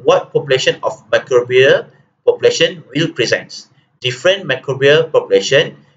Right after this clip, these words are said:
are depending on different types of abiotic factors. Okay, and then this microbial population will lead to the degradation of the polymers, and then this polymer will cleave into the toxicity.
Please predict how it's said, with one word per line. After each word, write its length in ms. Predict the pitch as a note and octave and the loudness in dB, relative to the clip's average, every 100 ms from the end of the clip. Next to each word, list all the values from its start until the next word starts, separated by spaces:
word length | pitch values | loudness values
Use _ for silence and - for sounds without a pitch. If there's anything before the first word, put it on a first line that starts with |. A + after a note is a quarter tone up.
| _ _ - | _ _ -4
are 360 | A2+ A#2 - _ _ - | -2 -2 -4 _ _ -16
depending 600 | A#2+ C#3 C#3 D#3 E3+ - | -4 -2 -2 -4 -6 -4
on 220 | A2 G#2 | -6 -6
different 440 | B2 - E3 D#3+ | -8 -2 -2 0
types 260 | C#3+ C3+ - | -4 -4 -6
of 220 | - - - | -12 -14 -6
abiotic 640 | G#2+ G#2+ A2 - D#3+ - | -4 -2 -6 -6 -6 -6
factors. 560 | - G2 F#2+ F#2+ - - _ _ _ | -6 -4 -4 -8 -10 -16 _ _ _
Okay, 360 | - C#3+ D3 - _ _ _ _ _ - | -4 -2 -2 -8 _ _ _ _ _ -6
and 140 | A#2 | -2
then 240 | D3 F#3+ G3+ _ _ | 0 -2 -6 _ _
this 220 | E3+ F#3+ | -4 -2
microbial 800 | C#3 C3 D3 C#3+ C#3+ D#3 G#3 B3 - _ | -2 -2 0 0 2 2 2 -4 -16 _
population 680 | C#3 - B2 - B2+ F3 - - | -2 2 0 2 0 0 -8 -16
will 140 | A#2 | -6
lead 220 | D#3+ D3 | -6 -4
to 80 | C#3+ | -4
the 100 | B2 | -4
degradation 440 | G2+ A#2 A2 - | -2 -2 0 -2
of 240 | - - - | -4 -10 0
the 260 | E3 A#3+ - _ _ | 0 0 -8 _ _
polymers, 560 | A2+ G#2+ G#2+ E3+ A#3+ - - | -2 -2 -6 -6 -6 -12 -10
and 160 | A2 | -4
then 140 | C3 B2+ | -2 -4
this 140 | C3 | -8
polymer 460 | - A#2+ B2 D3+ C#3+ | -2 -2 0 2 2
will 140 | A2+ | -2
cleave 260 | - C#3+ C#3 | -8 -8 -8
into 140 | C#3 | -4
the 260 | C#3+ F#3+ - - | 0 0 -4 -6
toxicity. 600 | F#2+ - A2 G2+ F#2+ | -6 -6 -16 -16 -16